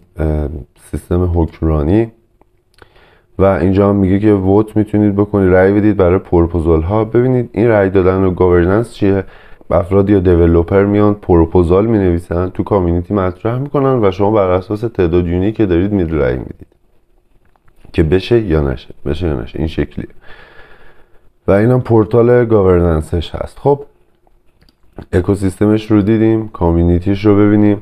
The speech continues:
شما اینجا می‌تونید توی دیسکورد برید، شما اینجا یونی سواب لبز هستش. یعنی لبز توی دنیای کریپتو مثل واحد آرندی هستش، کجاها سرمایه بذاریم، نمی‌دونم کجاها، اه،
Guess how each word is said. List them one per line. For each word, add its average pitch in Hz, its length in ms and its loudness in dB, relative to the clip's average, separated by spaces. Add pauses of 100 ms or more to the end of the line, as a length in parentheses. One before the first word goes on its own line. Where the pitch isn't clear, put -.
شما 87 320 0
اینجا 90 200 0
می‌تونید 95 280 -2
توی 98 160 0
دیسکورد 90 580 0
برید، 101 320 2
شما 76 380 -4
اینجا 87 300 0
یونی 92 260 0
سواب 78 380 -2
لبز 95 340 0
هستش. 98 460 -6 (520)
یعنی 92 300 0
لبز 113 600 0 (140)
توی 101 300 2 (140)
دنیای 87 560 2
کریپتو 90 680 0 (680)
مثل 98 380 -2
واحد 85 400 2
آرندی 76 540 0
هستش، 67 420 -8 (320)
کجاها 92 420 2
سرمایه 82 600 0
بذاریم، 98 600 0 (380)
نمی‌دونم 82 580 0
کجاها، 82 680 -2 (120)
اه، 62 180 -6